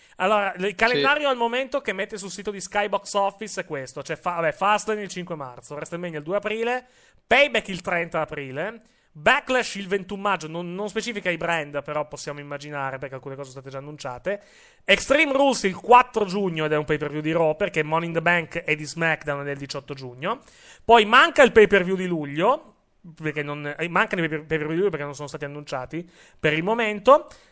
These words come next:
Speaker 1: Poi abbiamo SummerSlam il venti agosto, Survivor Series il diciannove novembre, poi Royal Rumble e WrestleMania trentaquattro. Mancano i pay-per-view quelli dei mesi, dei mesi secondari, Hell in a Cell, eh, Battleground, cose di questo tipo.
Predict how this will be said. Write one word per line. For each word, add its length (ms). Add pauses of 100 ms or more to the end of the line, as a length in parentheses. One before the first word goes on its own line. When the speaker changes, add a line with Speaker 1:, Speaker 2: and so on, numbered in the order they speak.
(100)
Speaker 1:
Poi 100
abbiamo 240
SummerSlam 640
il 80
venti 240
agosto, 640
Survivor 400
Series 240
il 60
diciannove 340
novembre, 380
poi 140
Royal 240
Rumble 240
e 20
WrestleMania 340
trentaquattro. 560 (220)
Mancano 340
i 20
pay-per-view 360
quelli 400
dei 120
mesi, 560 (240)
dei 120
mesi 180
secondari, 520
Hell 140
in 120
a 20
Cell, 840 (360)
eh, 360
Battleground, 920
cose 200
di 60
questo 240
tipo. 320